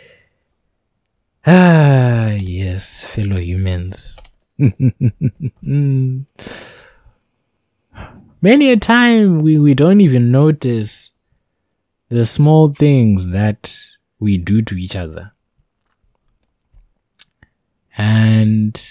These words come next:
I mean, so we're, we're, we're, we're only human. We're only human. But we need to revise the way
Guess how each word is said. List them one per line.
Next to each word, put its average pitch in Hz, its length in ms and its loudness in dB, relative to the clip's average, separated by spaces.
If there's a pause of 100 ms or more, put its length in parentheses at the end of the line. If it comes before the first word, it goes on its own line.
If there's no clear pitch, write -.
(500)
I 101 80 -2
mean, 110 340 -2 (180)
so 190 200 -6
we're, 202 140 -2
we're, 190 460 -2
we're, 185 240 -6
we're 185 140 -10
only 196 300 2
human. 123 500 -4 (760)
We're - 120 -10
only 147 260 2
human. 104 520 -2 (1600)
But - 640 -16 (1300)
we 135 160 -2
need 170 520 4
to 123 680 -2 (720)
revise 110 960 0 (580)
the 95 100 -10
way 117 680 2